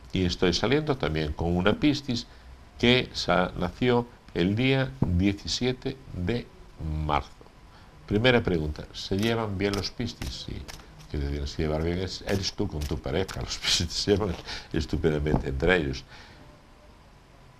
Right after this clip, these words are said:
Quería saber si vamos a conseguir un proyecto que tenemos en común, hacer una casa que tenemos prohibida.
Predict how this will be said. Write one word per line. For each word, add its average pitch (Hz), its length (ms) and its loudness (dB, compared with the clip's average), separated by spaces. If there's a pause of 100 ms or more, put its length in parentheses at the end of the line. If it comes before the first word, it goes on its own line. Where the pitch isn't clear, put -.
(120)
Quería 110 320 8
saber 110 300 4
si - 140 -4
vamos 98 260 2
a - 20 -16
conseguir 80 540 -2 (3750)
un 113 160 0
proyecto 107 340 4
que 101 80 -2
tenemos 92 380 0
en 85 100 0
común, 69 320 -4 (180)
hacer 98 260 -4
una 92 160 0
casa - 320 -6
que 95 80 -4
tenemos 80 340 -4 (120)
prohibida. 71 380 -2